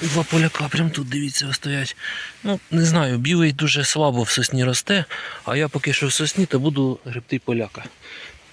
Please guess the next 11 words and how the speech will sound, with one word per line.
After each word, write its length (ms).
Ну, 280
а 40
що 160
його, 240
не 100
забирати 440
чи 120
що? 140
Заберемо, 540
хай 100
буде. 260